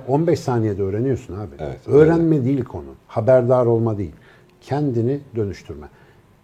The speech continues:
Speaker 1: İki şeye, bak gene konu döndü dolaştı. Acaba bunu ben mi yapıyorum yoksa böyle bir denk gelme mi oluyor?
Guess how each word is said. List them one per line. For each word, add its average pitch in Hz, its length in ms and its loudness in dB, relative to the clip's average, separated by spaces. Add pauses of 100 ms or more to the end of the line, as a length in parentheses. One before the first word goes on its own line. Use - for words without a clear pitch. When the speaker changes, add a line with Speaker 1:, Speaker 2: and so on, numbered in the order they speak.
Speaker 1:
İki 156 260 -2
şeye, 113 380 4 (760)
bak 117 240 -2
gene 113 300 0
konu 113 360 -4
döndü 113 280 -4
dolaştı. 101 320 -4
Acaba 185 320 2
bunu 139 220 0
ben 127 140 2
mi 180 160 2
yapıyorum 123 480 0
yoksa 123 320 -2
böyle 131 160 2
bir 120 120 -4
denk 135 220 2
gelme 117 280 4
mi 117 100 4
oluyor? 95 220 0